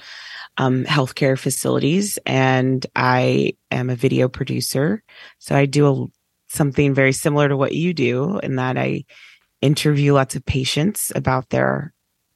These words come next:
diagnoses and, uh, their journey, healthcare journey, and create,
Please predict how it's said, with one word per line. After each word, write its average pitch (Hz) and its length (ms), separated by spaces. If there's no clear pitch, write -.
diagnoses 143 880
and, 127 360
uh, 123 160
their 123 200
journey, 127 800
healthcare 143 420
journey, 131 560
and 127 460
create, 127 540